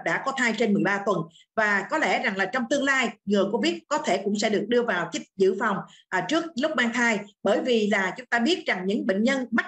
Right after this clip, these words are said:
covid khi mang thai thì họ sẽ rất là nặng và có một cái bằng chứng rõ ràng. À, và thực tế tại Việt Nam trong những tháng qua ở khu vực thành phố Hồ Chí Minh có rất nhiều bệnh nhân nặng và rất nhiều bệnh nhân đã tử vong, à, trong khi mang thai, à, khi nhiễm covid,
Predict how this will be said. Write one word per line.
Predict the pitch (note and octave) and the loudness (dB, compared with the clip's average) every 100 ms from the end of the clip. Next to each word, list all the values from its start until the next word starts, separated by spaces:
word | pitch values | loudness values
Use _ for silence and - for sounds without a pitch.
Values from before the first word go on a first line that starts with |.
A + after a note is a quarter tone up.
| - | -2
covid | B3 F#4 - D4 | 0 0 -2 -2
khi | B3+ | 0
mang | B3 A#3+ | 2 2
thai | B3+ B3 G#3 - _ | 2 2 0 -8 _
thì | B3 B3 G#3+ | 0 2 2
họ | G3 F3+ | 2 0
sẽ | G3+ A3 | 2 0
rất | A3+ G#4+ | 0 -2
là | G#3+ | 0
nặng | F3+ F#3 G3+ A3+ - | 0 0 0 -2 -2
và | A3+ G3+ E3+ - | 0 0 -2 -4
có | C4 | -4
một | D#4+ - | -4 -2
cái | B3 | -2
bằng | G3+ F3+ | -2 -2
chứng | C#4+ F#4 | 0 0
rõ | A3 G3 | 0 0
ràng. | C4 A#3 G3+ - - _ | 2 0 0 -6 -16 _
À, | F#3 F3 - | -4 -4 -4
và | G3 A3 G3 G3+ | 0 2 0 0
thực | A3+ | -2
tế | C4+ D4+ E4+ | 0 0 0
tại | G#3 A3+ | -2 -2
Việt | A3 | -2
Nam | A#3+ B3+ A3+ | 0 0 0
trong | A#3+ | 2
những | A#3 G#3+ | 2 2
tháng | B3+ C#4 | -2 0
qua | B3+ A3+ | 0 0
ở | - - | -2 -4
khu | A#3 | -2
vực | G3 G#3+ | -4 -2
thành | E3 | 0
phố | A3+ | 0
Hồ | A#3 | 0
Chí | C#4 | 2
Minh | B3+ G#3 - - - | 2 2 -2 -18 -4
có | C#4 | -2
rất | F4 A#3 | 0 2
nhiều | G3 | 2
bệnh | F3 E3+ | 2 2
nhân | A#3 A#3 | 4 4
nặng | F3+ F3+ | 2 -2
và | E3+ | -6
rất | - - | -6 -2
nhiều | F3+ | -2
bệnh | E3+ | 0
nhân | F#3 A3 G3+ - | 2 0 -2 -2
đã | F3 A3+ | -2 0
tử | F#3 A3 | 0 0
vong, | A3+ G#3+ - _ _ | 0 -2 -6 _ _
à, | F3 E3+ | -4 -2
trong | A3+ | -2
khi | A#3+ | 0
mang | G#3+ G#3 | -2 0
thai, | A3+ G3+ G3 - | 0 0 -2 -8
à, | E3+ E3 | -8 -2
khi | A#3 | 0
nhiễm | F#3+ G3 | 2 2
covid, | A3+ G3+ D4 | 2 2 0